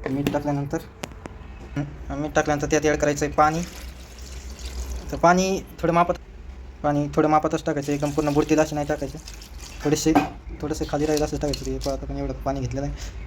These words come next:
आणि हे ठेवायचं आहे गॅसवरती, अं, उकडायला. गॅस चालू केलेला आहे आपण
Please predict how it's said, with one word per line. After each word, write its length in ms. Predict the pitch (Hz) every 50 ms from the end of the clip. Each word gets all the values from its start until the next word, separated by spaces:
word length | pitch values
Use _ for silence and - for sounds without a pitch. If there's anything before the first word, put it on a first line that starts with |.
| - - 139
आणि 200 | 135 143 143 143
हे 80 | 170 - - - - - - - - - - - - - -
ठेवायचं 320 | 151 147 143 143 143 151
आहे 60 | 147 143
गॅसवरती, 400 | 147 143 - 147 143 131 156 170 180 - - - - - - - - - - -
अं, 200 | 139 139 135 139
उकडायला. 360 | 151 - 151 131 123 120 120 120 120 - - - - - - - - - - - - - - - - - - - - - - - - - - - - - - - - - - - - - - - - - - - - - - 123 120 127 123
गॅस 120 | 123 120 -
चालू 200 | - 127 123 123
केलेला 260 | - 127 131 127 131
आहे 80 | 120
आपण 140 | 117 135 135